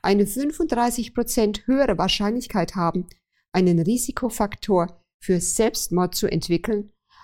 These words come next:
als solche, die unter eine Stunde damit verbringen. Bei fünf Stunden und mehr steigt die Wahrscheinlichkeit auf einundsiebzig Prozent.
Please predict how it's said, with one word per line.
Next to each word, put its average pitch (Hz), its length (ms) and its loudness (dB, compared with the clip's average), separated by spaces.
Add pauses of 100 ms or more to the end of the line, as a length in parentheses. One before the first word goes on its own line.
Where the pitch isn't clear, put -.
(100)
als 185 240 2
solche, 240 440 2
die - 260 0
unter 247 500 0
eine 185 260 0
Stunde 226 320 -2
damit 156 320 0
verbringen. 156 540 -6 (1160)
Bei 170 220 2
fünf 302 480 -2
Stunden - 460 0
und 156 220 -2
mehr 180 420 2 (480)
steigt 233 460 2
die 202 100 2
Wahrscheinlichkeit 208 760 0
auf 180 200 -2 (100)
einundsiebzig 220 880 -2
Prozent. - 560 -8